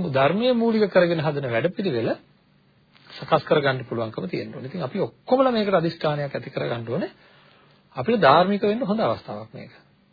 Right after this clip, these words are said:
හරිද? මේ කතාවෙන්, මේ උරුමය ගැන කතාවෙන් අපිට තියෙන ලොකුම ලාභය තමයි මම හැමෝටම ආරාධනා කරන්නේ හැම වෙලේම අපිට වෙනකට වැඩිය උනන්දුවෙන් ධර්මය තුල හැසිරෙන්න අවස්ථාවක් තියෙනවා.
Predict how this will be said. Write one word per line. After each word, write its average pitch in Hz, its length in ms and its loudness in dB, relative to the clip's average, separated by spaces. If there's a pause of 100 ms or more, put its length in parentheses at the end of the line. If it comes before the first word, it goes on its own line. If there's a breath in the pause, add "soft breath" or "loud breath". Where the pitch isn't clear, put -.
(440)
හරිද? 202 340 -8 (880 soft breath)
මේ 180 320 4
කතාවෙන්, 170 680 2
මේ 170 200 0
උරුමය 151 380 -2
ගැන 165 220 -2
කතාවෙන් 139 500 -2
අපිට 135 240 -6
තියෙන 165 240 -4
ලොකුම 147 280 -6
ලාභය 135 380 -2
තමයි 135 220 -8
මම 156 140 -6
හැමෝටම 135 460 -6
ආරාධනා 131 460 -2
කරන්නේ 143 280 -4
හැම 123 120 -8
වෙලේම 127 320 -6 (2000 soft breath)
අපිට 196 260 -2
වෙනකට 165 300 4
වැඩිය 190 300 2
උනන්දුවෙන් 175 760 0
ධර්මය 170 360 4
තුල 220 140 -4
හැසිරෙන්න 180 400 -2
අවස්ථාවක් 120 520 -6
තියෙනවා. - 280 -20